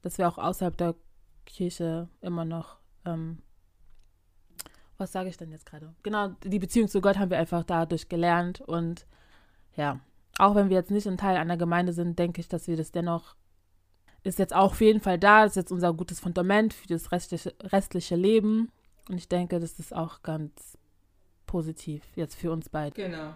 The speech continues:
Speaker 2: genau. Und, ähm, zum Fundament, wir haben ein gutes moralisches Fundament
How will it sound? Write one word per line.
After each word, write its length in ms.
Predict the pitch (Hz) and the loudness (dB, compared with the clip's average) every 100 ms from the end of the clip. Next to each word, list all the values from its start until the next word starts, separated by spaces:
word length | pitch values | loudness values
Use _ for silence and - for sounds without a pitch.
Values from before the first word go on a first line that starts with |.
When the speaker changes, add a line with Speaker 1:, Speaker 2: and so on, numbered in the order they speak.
| - _ - - | -18 _ -20 -20
Speaker 2:
genau. 340 | - 175 160 156 | -12 -10 -10 -2
Und, 300 | 208 247 - - | 0 0 -2 -8
ähm, 280 | 180 175 175 | -4 -4 -6
zum 180 | - 180 | -12 -12
Fundament, 560 | 180 170 170 190 220 - _ _ - | -10 -8 -6 -6 -6 -8 _ _ -16
wir 140 | 190 | -8
haben 420 | 202 214 220 220 | -4 -2 -2 -6
ein 500 | 208 - 180 180 180 - | -8 -8 -6 -6 -8 -12
gutes 520 | 196 208 208 190 - | -12 -10 -10 -12 -12
moralisches 720 | 180 165 165 170 170 - 175 | -12 -8 -6 -6 -8 -12 -18
Fundament 720 | - - 170 165 160 160 160 | -20 -14 -12 -12 -14 -16 -18